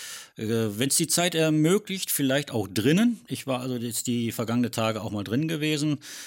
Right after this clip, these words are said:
äh, war sehr ruhig. Äh, vor allen Dingen, <laughs> erstaunlich ist, im Dom ist es wärmer als draußen. <laughs> Hat man auch nicht alle Tage in der Kirche. Ähm, und dann natürlich halt, äh, die, unsere, wollen wir unsere Runde auf dem Weihnachtsmarkt, äh, drehen.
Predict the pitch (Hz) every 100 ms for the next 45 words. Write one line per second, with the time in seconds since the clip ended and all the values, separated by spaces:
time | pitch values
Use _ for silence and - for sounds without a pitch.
0 | - - 110 110 107 107 107 107 107 92
1 | 123 151 156 107 117 113 - 101 113 120
2 | 117 104 113 98 113 98 - 101 95 123
3 | 120 117 127 - 113 95 110 135 120 101
4 | 87 107 113 92 85 82 92 104 165 -
5 | - - - _ _ - - - - -
6 | 90 101 123 98 92 95 92 95 92 90
7 | 101 101 143 127 - - - - - -
8 | - 113 117 120 123 - _ - 127 123
9 | 113 92 104 95 98 92 - 98 92 92
10 | 90 92 - - - - - - - -
11 | - - 98 92 104 95 90 98 92 90
12 | 87 80 98 92 85 - 90 85 82 80
13 | - 92 101 - 95 92 - - - -
14 | 90 87 80 87 92 95 95